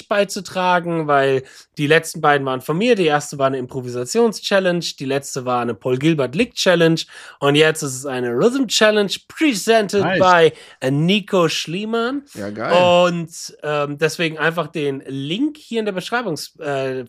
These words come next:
Speaker 1: Beschreibungsbox folgen. Dann kommt ihr auf diesen Discord-Kanal. Wir freuen uns über jeden, der da ist. Ist eine sehr, sehr coole Community.
Speaker 3: Ja.
Speaker 1: Und in diesem Sinne, wo wir eher am Anfang des Videos gerade sind,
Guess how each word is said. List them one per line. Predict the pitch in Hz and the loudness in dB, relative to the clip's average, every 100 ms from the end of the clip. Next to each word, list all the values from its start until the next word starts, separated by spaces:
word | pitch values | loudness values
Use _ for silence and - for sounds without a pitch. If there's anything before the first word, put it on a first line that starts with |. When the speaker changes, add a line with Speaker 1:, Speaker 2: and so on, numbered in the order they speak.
| _ | _
Speaker 1:
Beschreibungsbox | - 139 143 160 - 151 214 175 160 - - 180 - - - - _ | -12 -8 -4 -4 -4 0 2 2 -2 -2 0 0 -2 -14 -16 -20 _
folgen. | - - 185 208 220 | -4 4 6 6 2
Dann | 220 165 | 0 0
kommt | 180 | 0
ihr | 180 | -2
auf | 151 | -4
diesen | 156 135 | -8 -4
Discord-Kanal. | 147 - 160 - 147 139 139 | -6 -2 -4 -2 -2 0 -2
Wir | |
freuen | 131 - 131 | -6 -6 -6
uns | 123 | -8
über | 117 | -10
jeden, | 117 123 143 | -8 -6 -6
der | 120 | -6
da | 110 147 147 | 0 2 2
ist. | 143 - - _ | -2 -12 -20 _
Ist | - | -8
eine | 123 123 | -6 -2
sehr, | 135 139 | 0 0
sehr | 135 | -4
coole | - 139 | -6 -6
Community. | 120 127 123 123 120 131 160 - | -4 -6 -4 -6 -6 -6 -8 -8
Speaker 3:
Ja. | - - - | -12 -12 -4
Speaker 1:
Und | 202 220 202 | 4 4 4
in | 220 | 0
diesem | 214 294 254 | 2 2 2
Sinne, | 247 247 | 2 4
wo | 226 | 4
wir | 208 | 2
eher | 208 226 | 2 2
am | |
Anfang | - 185 285 302 330 | 2 0 0 0 -6
des | 196 | -4
Videos | 170 160 156 | -4 -4 -4
gerade | - 147 143 | 0 2 2
sind, | 135 160 208 | -2 -4 -4